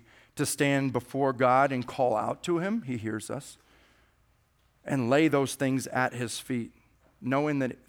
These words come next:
through Jesus, he's already paid for them. But here's the other thing that we have. We have community around us. And there's something healing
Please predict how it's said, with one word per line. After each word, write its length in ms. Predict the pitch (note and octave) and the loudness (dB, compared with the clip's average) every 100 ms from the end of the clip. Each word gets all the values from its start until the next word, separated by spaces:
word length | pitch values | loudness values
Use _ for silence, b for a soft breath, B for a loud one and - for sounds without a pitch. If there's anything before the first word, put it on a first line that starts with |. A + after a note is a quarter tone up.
| - | -4
through 260 | D3 D#3+ | 0 0
Jesus, 420 | A2+ C3 C3 D#3+ | 0 -2 0 -4
he's 180 | - B2 - _ | -6 -8 -10 _
already 240 | B2+ C3+ | 0 0
paid 300 | B2+ C3 B2+ | 0 -2 -4
for 80 | - | -4
them. 240 | E3+ G#3 G3+ _ _ _ _ _ _ b b | -4 -4 -6 _ _ _ _ _ _ b b
But 120 | B2+ A#2+ | -4 2
here's 200 | F#3+ - | 2 2
the 160 | C#3 | 2
other 160 | B2+ C3 | 2 2
thing 240 | - G#2+ | -4 -6
that 80 | G#2 | -6
we 140 | G2+ | -8
have. 320 | D#3+ F#2+ F#2+ _ b b b b | -6 -6 -8 _ b b b b
We 100 | B2+ | 0
have 200 | D3 B2+ | 0 0
community 500 | - C3+ B2+ D#3 C#3+ | -2 -2 -2 0 0
around 400 | A#2 G#2+ A2+ G#2 | 0 -2 -4 -4
us. 340 | - - - - - _ B B - | -8 -12 -16 -20 -20 _ B B -6
And 60 | C3 | -4
there's 140 | A#2 | -4
something 440 | - E3 E3 D#3 A#2+ | -4 -4 -2 -4 -4
healing 880 | - - - F3+ E3 A2 G#2 G#2 | -8 -14 -10 -2 -2 -2 -8 -12